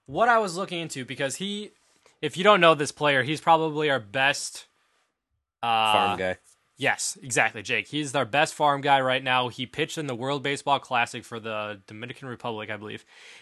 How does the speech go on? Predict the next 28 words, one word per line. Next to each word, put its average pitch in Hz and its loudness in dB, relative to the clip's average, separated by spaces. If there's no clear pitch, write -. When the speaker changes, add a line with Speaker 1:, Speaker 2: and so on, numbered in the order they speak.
Speaker 1:
And 117 -2
he 151 -4
pitched 135 -6
great 139 -2
in 143 -10
that 151 -4
tournament. 160 -10
Or 151 -10
was 185 -10
it 180 -18
Puerto 185 -8
Rico? 123 -10
I - -20
think 170 -6
it - -4
was 117 -6
Dominican 104 -14
Republic. 98 -14
Um, 117 2
Speaker 2:
Uh, 110 -10
yeah. 110 -4
Speaker 1:
Actually, 202 -2
I - -6
think 202 -8
it 208 -6
was 185 -6
Puerto 185 -4
Rico. 123 -6